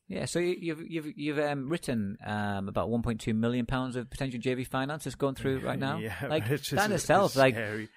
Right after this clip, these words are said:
Speaker 1: if I'd said
Speaker 2: Uh,
Speaker 1: to you, do you, even when you met me, by the way, Mark, you do realise
Speaker 2: <laughs>
Speaker 1: w-, working,
Speaker 2: Six
Speaker 1: working
Speaker 2: months'
Speaker 1: with
Speaker 2: time.
Speaker 1: us, we're gonna give you the
Speaker 2: <laughs>
Speaker 1: confidence, the skills and the tools to j-, be able to have those kind of conversations. Would you have said, um, "Maybe not so soon"?
Speaker 2: Uh, yeah, six months is a bit crazy. Um,
Speaker 1: It is, yeah.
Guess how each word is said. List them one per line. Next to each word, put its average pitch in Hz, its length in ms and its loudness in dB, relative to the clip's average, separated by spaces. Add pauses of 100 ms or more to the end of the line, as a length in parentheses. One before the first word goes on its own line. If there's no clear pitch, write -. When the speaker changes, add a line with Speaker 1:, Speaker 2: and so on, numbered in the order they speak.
Speaker 1:
if 165 140 2
I'd 190 100 6
said 202 160 4
Speaker 2:
Uh, - 40 -6
Speaker 1:
to 180 80 2
you, 147 220 6
do - 200 -2
you, 156 80 6
even 151 160 0
when 135 160 6
you 120 80 6
met 139 200 4
me, 110 160 4
by 123 140 6
the 120 80 4
way, 120 140 8
Mark, 95 280 2
you 110 80 0
do 117 160 2
realise 101 340 4 (100)
Speaker 2:
<laughs> - 80 -14
Speaker 1:
w-, 117 200 -4
working, 135 140 10
Speaker 2:
Six 127 260 6
Speaker 1:
working 131 260 8
Speaker 2:
months' - 20 10
Speaker 1:
with 120 80 10
Speaker 2:
time. 110 100 10
Speaker 1:
us, 101 100 4
we're 120 40 0
gonna 123 120 6
give 123 120 6
you 113 60 8
the - 20 -6
Speaker 2:
<laughs> - 140 8
Speaker 1:
confidence, 123 340 4
the 117 80 -4
skills 117 300 2
and 110 60 2
the - 60 -8
tools 110 360 2
to 104 200 2 (460)
j-, 95 400 0
be 127 100 2
able 123 160 8
to 117 220 0 (160)
have - 260 2
those 131 180 6
kind 131 160 0
of 113 60 0
conversations. 104 760 0
Would 120 140 -4
you 127 60 2
have 110 80 -6
said, 135 320 2 (440)
um, 123 440 2
"Maybe 135 220 4
not 139 160 0
so 143 120 0
soon"? 185 300 2 (800)
Speaker 2:
Uh, 95 200 -12
yeah, 98 220 -8
six - 320 -12
months 95 240 -12
is 92 140 -12
a 90 80 -14
bit 90 180 -12
crazy. 90 480 -12
Um, 90 280 -6
Speaker 1:
It - 80 -2
is, 98 100 -6
yeah. 127 180 -4